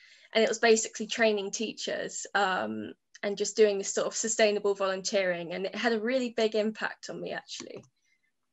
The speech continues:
Um, so I'll take you to the start of my M A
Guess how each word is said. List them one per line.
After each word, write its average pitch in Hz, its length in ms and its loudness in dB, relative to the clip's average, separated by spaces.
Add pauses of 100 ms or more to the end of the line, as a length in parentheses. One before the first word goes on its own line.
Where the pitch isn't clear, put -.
(360)
Um, 196 680 2 (1700)
so 214 520 4 (760)
I'll 214 140 2
take 247 280 0
you 277 120 -4
to 240 120 -8
the 214 80 -6
start 214 340 2
of 220 120 -4
my 202 160 0
M 185 200 -4
A 170 360 -2